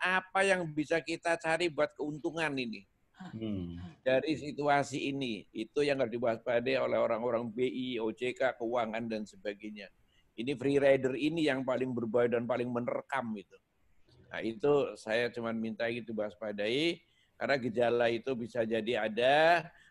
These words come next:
Speaker 1: apalagi dengan, eh, ke-, kelemahan-kelemahan yang ada pada, eh, eh, Perpu. Kalau soal utangnya, ya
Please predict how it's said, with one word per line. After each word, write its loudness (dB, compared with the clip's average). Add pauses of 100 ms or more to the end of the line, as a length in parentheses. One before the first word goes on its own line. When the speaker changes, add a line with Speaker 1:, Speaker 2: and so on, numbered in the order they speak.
Speaker 1:
apalagi 0
dengan, -2
eh, 0
ke-, 0 (100)
kelemahan-kelemahan -4
yang -2
ada -2
pada, 2 (320)
eh, 2
eh, -4
Perpu. -2 (400)
Kalau 0
soal 2
utangnya, 2 (400)
ya 6